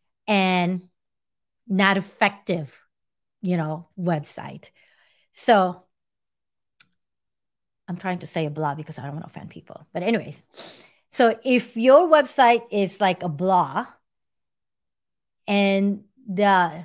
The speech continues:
people that visits your website doesn't find it interesting, they will move on to the next one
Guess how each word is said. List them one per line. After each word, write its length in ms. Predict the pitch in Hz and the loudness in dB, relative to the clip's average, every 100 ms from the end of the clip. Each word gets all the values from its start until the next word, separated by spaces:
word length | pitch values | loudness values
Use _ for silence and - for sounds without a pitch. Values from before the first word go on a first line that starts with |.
| _ _ _ | _ _ _
people 480 | - 294 294 285 262 | -8 -6 0 0 2
that 280 | 233 214 196 | 4 2 2
visits 420 | 185 220 214 - | -2 -2 -2 -6
your 100 | 196 | -4
website 560 | 180 202 190 208 180 175 | 0 0 0 0 0 0
doesn't 280 | 190 180 175 | -4 -4 -4
find 280 | 196 185 185 | -2 -2 -4
it 120 | 185 | -4
interesting, 760 | 233 - - - 143 170 202 - _ - | -8 -6 -14 -10 -10 -8 -10 -14 _ -2
they 100 | 220 | 0
will 160 | 254 262 | 2 0
move 220 | 254 220 | -2 0
on 180 | 214 214 | -2 -2
to 80 | 180 | -6
the 100 | 180 | -4
next 460 | 180 190 - - | -2 -4 -6 -14
one 260 | 160 135 | -12 -14